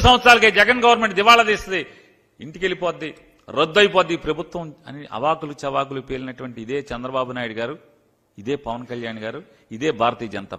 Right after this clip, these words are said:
పార్టీ. ఇవాళ జగన్మోహన్ రెడ్డి గారు ప్రతి పథకాన్ని కాపీ కొట్టి సుమారుగా ఐదేళ్లలో ఆరు లక్షల కోట్ల రూపాయల హామీలు ఇప్పటికిచ్చారు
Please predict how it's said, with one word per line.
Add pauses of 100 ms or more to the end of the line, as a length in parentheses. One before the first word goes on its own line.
పార్టీ. (1080)
ఇవాళ
జగన్మోహన్
రెడ్డి
గారు (100)
ప్రతి (200)
పథకాన్ని (140)
కాపీ (100)
కొట్టి (720)
సుమారుగా (680)
ఐదేళ్లలో (1120)
ఆరు (100)
లక్షల (100)
కోట్ల
రూపాయల (100)
హామీలు (480)
ఇప్పటికిచ్చారు